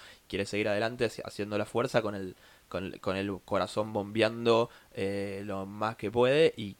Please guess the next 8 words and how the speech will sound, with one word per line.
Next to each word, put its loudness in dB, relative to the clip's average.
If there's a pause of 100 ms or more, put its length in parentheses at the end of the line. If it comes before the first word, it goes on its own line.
(200)
quiere -4
seguir -2
y -14 (280)
si -10
frenás, 2 (440)
bajás 4
todo 2
eso 4